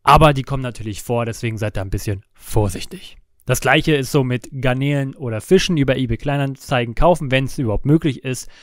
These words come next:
und angeboten wird. Auch da einfach mal fragen, woher kommen die Tiere? Werden die Tiere mit anderen Tieren zusammengehalten, die sich vielleicht untereinander kreuzen können? Bedeutet, euer Nachwuchs ist vielleicht irgendwo ein Mischling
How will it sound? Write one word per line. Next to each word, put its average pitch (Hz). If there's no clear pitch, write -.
und 123
angeboten 131
wird. 117
Auch 135
da 156
einfach 151
mal 131
fragen, 131
woher 123
kommen 180
die 190
Tiere? 127
Werden 139
die 139
Tiere 139
mit 127
anderen 160
Tieren 151
zusammengehalten, 139
die 135
sich 123
vielleicht 123
untereinander 113
kreuzen -
können? 139
Bedeutet, 123
euer 117
Nachwuchs 117
ist 123
vielleicht 113
irgendwo 113
ein 107
Mischling 147